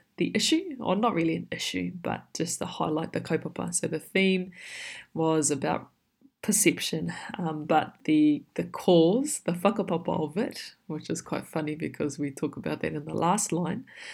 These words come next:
the result is the effect, not the cause. So this blog post is the, um, effect, and the cause of it <laughs> was yesterday's post. And then some,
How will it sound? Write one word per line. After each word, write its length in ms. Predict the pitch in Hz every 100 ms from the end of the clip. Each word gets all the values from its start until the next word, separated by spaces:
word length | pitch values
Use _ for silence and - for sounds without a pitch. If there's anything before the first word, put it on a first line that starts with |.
| - _
the 80 | 165
result 460 | 156 147 165 -
is 200 | - 151
the 140 | - 147
effect, 600 | 147 - 185 180 - - -
not 220 | 180 185
the 60 | 185
cause. 440 | - 156 160 190
So 160 | 156 147
this 200 | 156 -
blog 360 | - 196 196
post 260 | 185 160 -
is 160 | 151
the, 460 | - 156 151 147 151
um, 440 | 175 170 156 151 165 - -
effect, 600 | 165 175 - 302 - - - - - -
and 200 | - 160
the 40 | 151
cause 460 | - - 196 208
of 160 | 165 170
it 300 | - - - - -
<laughs> 280 | 180 185 185
was 280 | 233 185 170
yesterday's 560 | 208 - - 185 160
post. 580 | - 175 156 123 - - - _ - - - - - -
And 220 | - 175 175
then 160 | 175
some, 300 | 175 170 160